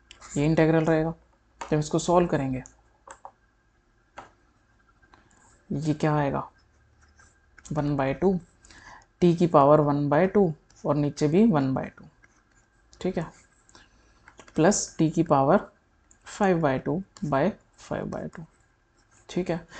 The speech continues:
अब हम यहाँ से क्या करते हैं, ये टू इसका मल्टीप्लाई होगा, देखो ये ना टू और ये वाला कट जाएगा, जो हमारा आएगा वो आएगा टी की पावर एक तो वन बाई टू प्लस वन बाई फ़ाइव टी की पावर फ़ाइव बाई टू। अब टी किसको पुट किया था हमने, देखो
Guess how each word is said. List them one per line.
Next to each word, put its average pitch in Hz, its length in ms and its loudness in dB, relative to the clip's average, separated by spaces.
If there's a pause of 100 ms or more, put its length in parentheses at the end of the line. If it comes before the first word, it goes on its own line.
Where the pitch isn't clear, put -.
(180)
अब 165 100 4
हम 202 140 4
यहाँ 175 140 4
से 185 120 -2
क्या 175 140 6
करते 160 200 4
हैं, 180 80 4
ये 170 60 -2
टू 165 180 6
इसका 165 220 2
मल्टीप्लाई 160 380 6
होगा, 156 140 6
देखो 165 260 4
ये 151 120 2
ना 180 140 2
टू 160 260 0
और 160 100 2
ये 156 80 2
वाला 151 200 2 (100)
कट 147 140 0
जाएगा, - 360 -10 (540)
जो 151 140 0
हमारा 139 260 2
आएगा 135 180 0
वो 151 160 2
आएगा 139 240 2 (120)
टी 156 140 2
की 160 120 0
पावर 143 340 2
एक 139 160 -4
तो 180 120 2
वन 139 320 0
बाई 131 180 -2
टू 139 240 -2 (320)
प्लस 190 340 0 (340)
वन 151 220 0
बाई 135 180 0
फ़ाइव 151 360 -2 (460)
टी 147 140 0
की 147 120 -2
पावर 143 380 -2 (280)
फ़ाइव 151 320 -6
बाई - 160 -12
टू। - 120 -16 (720)
अब 180 260 0
टी 208 160 6
किसको 214 240 4
पुट 202 180 4
किया 175 220 6
था 160 80 2
हमने, 151 220 0
देखो 156 340 0